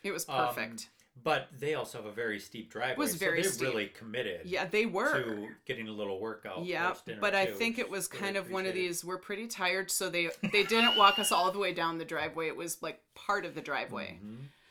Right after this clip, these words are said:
Speaker 2: Yep.
Speaker 1: But we really kept it
Speaker 2: Yeah.
Speaker 1: Minnesota-y, even
Speaker 2: Yes.
Speaker 1: though this was in Wisconsin, but they've been Minnesotans for many years, and
Speaker 2: Yeah.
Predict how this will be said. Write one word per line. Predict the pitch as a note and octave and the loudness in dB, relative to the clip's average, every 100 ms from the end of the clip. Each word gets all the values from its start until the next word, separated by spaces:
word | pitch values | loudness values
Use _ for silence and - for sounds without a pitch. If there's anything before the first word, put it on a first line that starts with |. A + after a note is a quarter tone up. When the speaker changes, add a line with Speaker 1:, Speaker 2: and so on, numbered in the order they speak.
| - - _ - | -20 -20 _ -12
Speaker 2:
Yep. | C#3 | -4
Speaker 1:
But | G#3+ G3 E3 | -4 -4 -8
we | F3+ G#3 A#3 | -6 -4 -4
really | A#3+ G3 F3+ F3 E3 E3+ F#3+ G#3 _ _ _ _ _ | -6 -6 -4 -4 -4 -6 -6 -10 _ _ _ _ _
kept | - - D#3+ - - | -14 -8 -8 -8 -2
it | F3 E3 _ _ _ _ _ | -2 -2 _ _ _ _ _
Speaker 2:
Yeah. | F3 G3 | -8 -2
Speaker 1:
Minnesota-y, | F#3+ F#3+ - G#3 F#3+ - | 0 0 0 2 0 -2
even | D#3+ D3+ E3 G#3+ - | -8 -6 -8 -8 -2
Speaker 2:
Yes. | G#3 A#3+ C4+ | 2 6 10
Speaker 1:
though | C4+ | 10
this | A#3 A#3 A#3 | 8 4 4
was | A3+ G#3+ | 2 4
in | G#3 | 2
Wisconsin, | F#3+ - G#3+ G#3 A3+ F3+ E3 | 0 2 4 4 2 0 -2
but | E3 E3+ | -2 -4
they've | E3 D#3 G3+ A#3 | -6 0 2 2
been | A#3+ G#3+ | -2 -2
Minnesotans | F3+ F3+ E3+ F#3 E3 D#3+ - | -2 -2 -2 -2 -4 -8 -6
for | D#3+ D#3 | -6 -6
many | D#3+ D#3 C#3+ | -6 -6 -6
years, | D3+ B2 F2+ C3+ | -6 -6 -6 -4
and | B2+ | -2
Speaker 2:
Yeah. | A#2 | -2